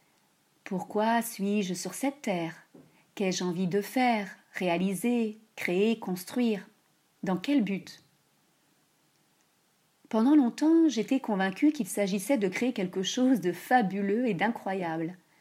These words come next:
Cela me questionnait, me mettait la pression, avec l'impression désagréable d'être, euh,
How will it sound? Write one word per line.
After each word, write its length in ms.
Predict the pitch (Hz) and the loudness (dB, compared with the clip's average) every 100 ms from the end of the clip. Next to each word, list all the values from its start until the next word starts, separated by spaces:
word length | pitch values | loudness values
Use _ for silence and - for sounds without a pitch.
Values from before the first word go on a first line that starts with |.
| _ _ _ _ _ _ _ _ _ _ _ | _ _ _ _ _ _ _ _ _ _ _
Cela 260 | - 190 196 | -8 0 0
me 80 | 185 | 0
questionnait, 880 | 175 160 - 165 180 240 262 269 269 | -4 -6 -6 -2 0 0 0 0 -2
me 320 | 254 202 175 | -2 -2 0
mettait 320 | 180 180 220 | 0 0 0
la 100 | 175 | 0
pression, 640 | 160 165 165 - 240 285 285 - _ _ _ _ _ - | 0 -4 -4 -2 2 2 0 -8 _ _ _ _ _ -6
avec 380 | 185 214 240 | -2 -2 -2
l'impression 500 | 214 185 - 208 254 | -4 -4 -4 -2 0
désagréable 840 | 247 208 185 185 180 185 233 262 208 | 0 0 -2 -2 -2 0 0 0 -2
d'être, 400 | 180 185 185 - | -2 -4 -4 -6
euh, 340 | 180 175 180 | -4 -2 -4